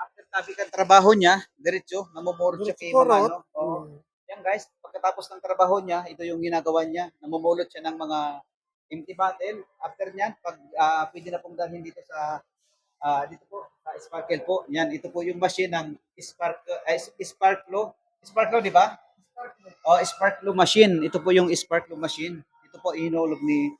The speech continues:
Speaker 1: Idol namin, yung mga puti na mga pinampupulot po namin. Napakalaking bagay po ito. Unang-una sa kalikasan, nakakatulong kami sa kalikasan. At pangalawa, kumikita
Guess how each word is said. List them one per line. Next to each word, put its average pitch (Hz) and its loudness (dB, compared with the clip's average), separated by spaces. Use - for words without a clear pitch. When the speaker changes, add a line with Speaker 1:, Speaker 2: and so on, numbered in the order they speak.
Speaker 1:
Idol 165 2
namin, 165 4
yung 165 -10
mga 160 4
puti 175 4
na 156 8
mga 156 8
pinampupulot 175 8
po 170 2
namin. 151 -4
Napakalaking 160 -16
bagay 147 -4
po 143 0
ito. 139 4
Unang-una 170 6
sa - -4
kalikasan, 160 0
nakakatulong 156 4
kami 156 6
sa 156 4
kalikasan. 160 4
At 190 -2
pangalawa, 220 2
kumikita 214 -14